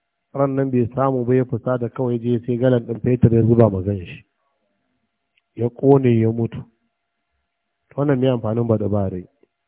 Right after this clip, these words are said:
Shi dai ba ce an sai mai sabuwar tasi a lahira da zai cigaba da tukawa ba. Balantana ce ya yi gaugawan zuwa can ya anso ta ne. Yana ganin kawai in ya mutu shi kenan.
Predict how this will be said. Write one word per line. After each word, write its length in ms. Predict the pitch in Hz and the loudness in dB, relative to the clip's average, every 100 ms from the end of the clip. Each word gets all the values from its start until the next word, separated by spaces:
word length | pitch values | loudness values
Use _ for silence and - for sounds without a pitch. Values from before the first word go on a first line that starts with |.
| _ _ _ _ | _ _ _ _
Shi 240 | - - 165 | -16 0 6
dai 120 | 185 | 8
ba 180 | 180 123 | 8 4
ce 120 | 156 | 0
an 180 | 139 139 - | -2 -2 -2
sai 100 | 147 | -2
mai 160 | 151 123 | 0 -2
sabuwar 360 | 131 131 139 147 | -2 -2 0 0
tasi 320 | - 123 - 135 | 0 -4 -4 -6
a 100 | 113 | -4
lahira 400 | 120 120 143 117 | -6 -2 0 0
da 120 | 120 | 0
zai 100 | 120 | 0
cigaba 240 | - 117 | 0 0
da 60 | 110 | 0
tukawa 440 | 107 113 - 101 90 | -2 -4 -4 -6 -6
ba. 140 | 87 _ _ _ _ _ _ | -12 _ _ _ _ _ _
Balantana 480 | 117 120 117 139 139 | -4 -4 -2 -2 -2
ce 140 | 135 | -2
ya 140 | 131 123 | -2 -2
yi 80 | 123 | 0
gaugawan 640 | 127 127 127 127 131 131 | 2 2 2 2 2 0
zuwa 200 | 135 127 | 2 2
can 200 | - 127 | 2 -2
ya 100 | 123 | -4
anso 300 | 110 107 113 | -6 -2 -2
ta 100 | 110 | 0
ne. 220 | 92 85 90 _ _ _ _ _ _ _ _ _ _ _ _ _ _ _ _ _ - _ | -4 -10 _ _ _ _ _ _ _ _ _ _ _ _ _ _ _ _ _ _ -20 _
Yana 240 | - 139 127 | -2 2 2
ganin 280 | 123 123 120 | 2 0 0
kawai 220 | - 123 - | 0 -2 -2
in 220 | 156 160 | -4 2
ya 100 | 165 | 2
mutu 220 | 165 143 | 2 -2
shi 160 | 107 120 | -6 -10
kenan. 300 | - 87 | -10 -16